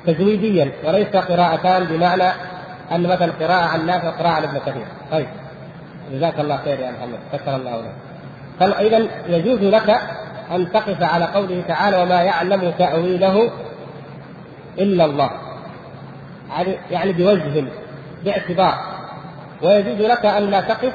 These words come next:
باعتبار آخر. لماذا نقف؟ يقول: "وكلتا القراءتين حق"، أي كلا الأمرين، وصلت أو وقفت، حق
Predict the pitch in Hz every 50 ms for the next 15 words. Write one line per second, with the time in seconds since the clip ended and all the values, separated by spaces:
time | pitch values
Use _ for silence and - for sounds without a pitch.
0 | - - - - - - - - - - - - - - - - - 175 196 175
1 | - 180 170 180 185 185 170 180 180 180 - - - - - - - - 170 170
2 | - - 139 123 - - - - - - - - 180 220 277 294 262 208 233 214
3 | 214 208 - 208 202 - - - - - - - - - - - - 165 170 -
4 | 226 254 269 262 - - - - - - - - - - - 123 127 165 - -
5 | 277 277 - - 233 214 208 - 208 208 208 208 208 196 190 - 247 254 233 214
6 | 190 - 196 175 - - - - - 175 190 180 - - 262 247 226 208 214 214
7 | - - - - - - - - - 190 196 196 202 196 190 196 214 220 202 170
8 | 156 143 - - - 165 151 165 170 165 208 220 226 196 156 - - 175 156 -
9 | - - - - - - - - - - - - - - - - 180 202 196 185
10 | 180 208 226 226 - - - 247 277 - - - - - - - - - - -
11 | - - 214 -